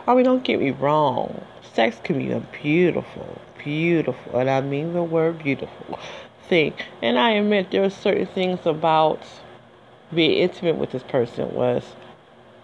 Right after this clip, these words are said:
nothing short from spectacular.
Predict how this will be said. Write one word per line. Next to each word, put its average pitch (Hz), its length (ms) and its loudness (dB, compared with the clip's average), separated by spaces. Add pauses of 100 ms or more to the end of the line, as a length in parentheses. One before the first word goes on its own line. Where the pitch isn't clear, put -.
(540)
nothing 220 460 0 (240)
short - 540 2 (420)
from 147 140 -2
spectacular. - 1080 -4